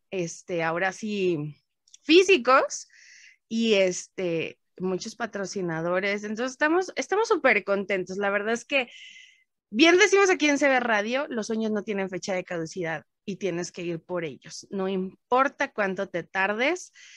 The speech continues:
cuando menos te des cuenta, las cosas van a estar ahí, vas a poder, como yo ahorita volteo atrás dos semanas y digo,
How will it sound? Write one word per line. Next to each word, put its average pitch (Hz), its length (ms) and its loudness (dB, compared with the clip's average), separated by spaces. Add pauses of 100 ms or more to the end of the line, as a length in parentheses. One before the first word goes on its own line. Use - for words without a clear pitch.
(200)
cuando 214 320 2
menos 220 440 0
te 254 80 -8
des 220 180 -4
cuenta, 226 400 -2
las 233 240 -2
cosas 214 520 -4 (100)
van 208 280 2
a 233 40 0
estar 233 260 -4
ahí, 220 220 0
vas 214 180 -2
a 208 80 -6
poder, 208 500 -2
como 208 220 -2
yo 202 180 0
ahorita 214 280 -2
volteo 220 400 0
atrás 214 580 0
dos 214 240 2
semanas 226 540 0
y 226 80 -4
digo, 208 420 0